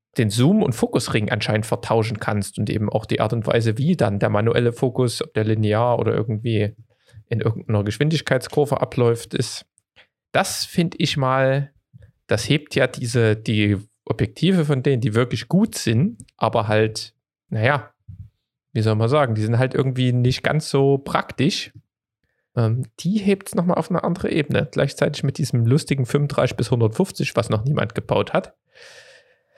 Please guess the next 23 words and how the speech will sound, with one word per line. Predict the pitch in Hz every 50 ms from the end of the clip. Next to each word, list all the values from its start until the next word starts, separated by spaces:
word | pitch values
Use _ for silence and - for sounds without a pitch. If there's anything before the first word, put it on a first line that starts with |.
| _ _ _ _ _ _ _ _ _ _ _
Da | - 127
bin | 107 160 170
ich | 196 -
mal | - 254
gespannt. | 240 - - - - - 139 110 110 - - -
Da | 120
bin | 113 151 165
ich | 202 220 220 -
ja, | 247 233 233 226
da | 233 - - -
bin | - 170 185
ich | 214 208
ja | 208 143 147
wirklich | 160 202 - - 320 254 - - -
mal | 180 180 214 226 240 262 254 233 233 - - - - _ _ _ _ _ _ _
wieder | - 240 233 - 214 214 202
f-, | 202 190 - - - _ _ _
zu | - - -
sagen, | 165 190 180 190 208 214 247 247 262 269 208
hm, | 190 180 135 139 190 302 381 359 - _ _ _ -
das | - 120 - - -
könnte | - 160 156 202 220 - 254
mal | 208 175 160 170 180